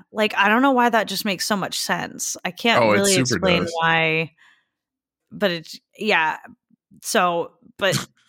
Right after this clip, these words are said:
Speaker 2: <laughs>
Speaker 1: Mister Arrow in the book is, like, always shit tanked, right? And he, he ends up dead, and no one really knows how he's, like, getting all this alcohol the whole time on the boat,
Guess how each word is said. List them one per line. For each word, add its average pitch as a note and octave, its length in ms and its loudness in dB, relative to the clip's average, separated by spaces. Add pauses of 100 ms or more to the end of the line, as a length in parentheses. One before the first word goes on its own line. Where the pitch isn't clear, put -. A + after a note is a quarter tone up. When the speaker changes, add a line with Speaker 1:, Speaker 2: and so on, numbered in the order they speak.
(240)
Speaker 2:
<laughs> - 540 -20
Speaker 1:
Mister B3 380 2
Arrow A3 300 6
in F3+ 80 0
the F#3+ 60 -4
book F3+ 220 0
is, E3+ 80 -4
like, E3 160 -2
always E3+ 300 2
shit - 200 -4
tanked, D#3+ 300 -4
right? D#3 220 0 (420)
And A3+ 80 2
he, A#3 280 -2
he G3 200 0
ends C#4 300 0
up E3 240 -2
dead, G3 380 2
and F3 160 -4
no G#3 100 2
one C#4 180 2
really D#4 240 2
knows G3 280 0
how E3+ 200 0
he's, F3 200 -6
like, E3+ 180 -4
getting E3 260 -2
all D#3+ 100 0
this D3+ 160 -10
alcohol E3+ 500 -4
the A#3+ 100 -2
whole B3 140 -2
time B3+ 280 0
on A3 100 0
the E3+ 60 -2
boat, E3 420 2